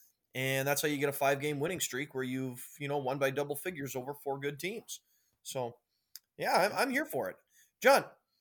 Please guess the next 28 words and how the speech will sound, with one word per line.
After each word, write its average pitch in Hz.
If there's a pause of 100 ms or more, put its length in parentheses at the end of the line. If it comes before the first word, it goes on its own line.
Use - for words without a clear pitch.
(180)
you've 240
mentioned 175
now, 110
uh, 110
two 185
good 156
teams 135
in 123
the 120
Big 127
Ten. 123
You've 131
mentioned 175
the -
number 143
one 131
team 180
in 180
the 175
standings 170
and 139
the 135
number 131
three 147
team 170
in 175
the 180
standings. 190